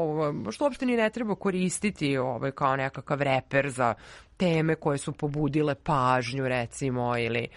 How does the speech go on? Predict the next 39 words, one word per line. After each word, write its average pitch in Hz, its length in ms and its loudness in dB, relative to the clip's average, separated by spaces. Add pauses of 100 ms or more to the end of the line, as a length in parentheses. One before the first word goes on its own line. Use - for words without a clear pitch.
(340)
ili, 143 300 0 (120)
ili 156 220 2
nešto 135 360 0
slično, - 360 -4
nego 254 160 -2
da 220 120 0
su 233 140 -4
više 196 460 0 (960)
neka 196 280 0
vrsta 156 360 0
nužnog 147 480 0
zla 180 340 4 (240)
o 220 80 0
kojem 214 260 2
se 202 160 -2
ni 190 140 2
neće 147 360 0
dalje 120 480 2 (420)
informisati. - 840 -2
I 277 80 -2
na 262 100 2
kraju 269 360 0
ova 254 180 2
poslednja 196 540 -2
faza 214 340 0
koju 226 200 -4
čini 220 240 -2
mi 214 80 2
se - 140 -8
sada 185 240 0
nekako 170 460 -2
i 151 60 0
dalje 147 460 2 (400)
živimo 285 540 0
jeste 277 380 0
negativan, 127 920 0 (380)
a, 135 280 0
odnos 139 440 -2
prema, 117 520 0